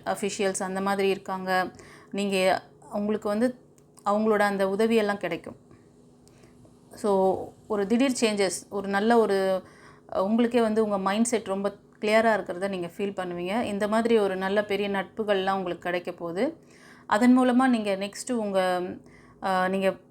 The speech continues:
பண்ற அந்த வேலையிலலாம் உங்களுக்கு ஒரு சக்ஸஸ், ஓகேவா? கிடைக்க போகுது.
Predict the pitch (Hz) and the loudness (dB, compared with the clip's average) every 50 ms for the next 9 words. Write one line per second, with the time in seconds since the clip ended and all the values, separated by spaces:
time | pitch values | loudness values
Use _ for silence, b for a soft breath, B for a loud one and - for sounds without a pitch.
0 | _ - - - 233 226 240 262 254 226 202 196 190 202 208 214 208 196 190 185 | _ -14 -2 0 2 4 4 4 4 4 2 2 2 2 2 2 2 2 0 0
1 | 196 226 247 220 190 175 - 202 196 185 - - 170 165 - - 185 165 - - | 0 0 0 0 -2 -2 -2 -2 -2 -2 -2 -4 -6 -6 -4 -4 -4 -4 -4 -4
2 | - - - - _ - 185 175 175 - 185 185 202 220 220 185 180 - - _ | -6 -10 -14 -20 _ -12 -12 -10 -8 -8 -6 -4 -2 0 0 -2 -4 -8 -14 _
3 | B B B B B B B B - - 180 175 170 175 170 - 165 156 156 - | B B B B B B B B -10 -6 -4 -2 -2 -2 -4 -4 -6 -10 -10 -12
4 | - | -14